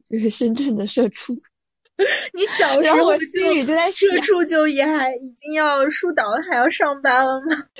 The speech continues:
Speaker 1: 对啊，我当时在想，这该不会是我的未来吧？现在看可能就是我的未来。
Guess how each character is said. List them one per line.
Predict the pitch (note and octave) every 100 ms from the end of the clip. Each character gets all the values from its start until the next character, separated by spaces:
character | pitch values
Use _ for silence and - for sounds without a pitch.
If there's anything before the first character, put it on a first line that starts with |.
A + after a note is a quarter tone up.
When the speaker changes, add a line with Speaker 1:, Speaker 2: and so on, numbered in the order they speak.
| -
Speaker 1:
对 | F4+ E4+
啊， | D#4
我 | D4+
当 | E4
时 |
在 | E4 D#4+
想， | F4 C#4 B3
这 | D4
该 | D4+
不 | D4
会 | D4
是 | D#4+ D#4+
我 | D4 B3+
的 | B3
未 | C4 D#4
来 | D#4 D4 B3+ B3+
吧？ | D#4
现 | D#4 F4+
在 | E4+
看 | - F4
可 | - C4+
能 | C4
就 | C#4 E4
是 | F4
我 | F4+
的 | B3+ D4
未 | E4 D#4
来。 | D4